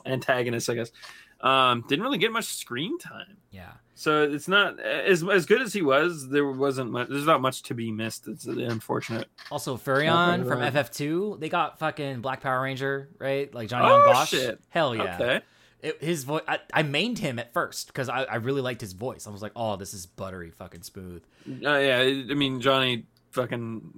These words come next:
Speaker 1: kills pretty much every role he's in, so
Speaker 2: Yeah,
Speaker 1: makes
Speaker 2: like,
Speaker 1: sense.
Speaker 2: one of these days, just go on that voice actor website and just check out who was in fucking Dissidia and tell me you don't wanna listen to that story. Like, I would listen to it. It's just A S M R to my ears.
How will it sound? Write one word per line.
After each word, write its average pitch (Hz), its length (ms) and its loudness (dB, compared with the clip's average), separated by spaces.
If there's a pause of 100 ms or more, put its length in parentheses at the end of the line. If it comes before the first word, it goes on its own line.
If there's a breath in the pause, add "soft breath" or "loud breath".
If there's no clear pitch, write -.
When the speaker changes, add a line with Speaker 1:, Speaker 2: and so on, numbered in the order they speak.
(180)
Speaker 1:
kills 123 280 2
pretty 123 180 0
much 120 120 -2
every 117 140 2
role 113 240 2
he's 113 140 0
in, 110 240 -2
so 117 220 -6 (180)
Speaker 2:
Yeah, 104 220 -6
Speaker 1:
makes - 80 -6
Speaker 2:
like, 110 180 0
Speaker 1:
sense. 117 320 -8 (120)
Speaker 2:
one 160 200 0
of 185 60 -2
these 160 120 0
days, 139 240 -4
just 131 140 -10
go 170 120 0
on 165 100 0
that 135 120 -2
voice 127 220 -4
actor 120 220 -2
website 104 320 -4
and 101 80 -8
just 113 160 -8
check - 160 -4
out 202 140 2
who 165 120 2
was 180 280 0
in 131 240 -6
fucking 120 300 -6
Dissidia 104 480 -6
and 101 120 -10
tell 123 120 -6
me 113 100 -6
you 107 80 -4
don't 110 160 -4
wanna 104 160 -4
listen 107 280 -8
to 113 80 -10
that 95 160 -10
story. 101 380 -6
Like, 92 260 -10
I 127 140 4
would 147 160 -2
listen 135 240 -4
to 127 80 -2
it. - 100 -6
It's 139 160 -4
just - 180 -6
A 120 140 0
S 117 160 -4
M 98 100 -8
R 113 160 0
to 104 60 -4
my 92 180 -8
ears. 104 460 -10